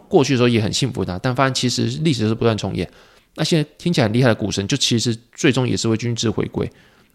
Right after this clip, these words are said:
然后大家的报酬其实常年拉长，你看没有任何人报酬是能够非常强，然后也维持非常长一段时间的。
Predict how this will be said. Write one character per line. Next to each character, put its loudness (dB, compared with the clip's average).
然 -6
后 -2
大 0
家 2
的 2
报 4
酬 0
其 -4
实 0
常 -6
年 -2
拉 2
长， -2
你 -4
看 -4
没 0
有 6
任 4
何 4
人 2
报 4
酬 2
是 -2
能 -4
够 2
非 4
常 4
强， -2
然 4
后 4
也 4
维 6
持 2
非 2
常 4
长 -2
一 -4
段 0
时 -4
间 -6
的。 -10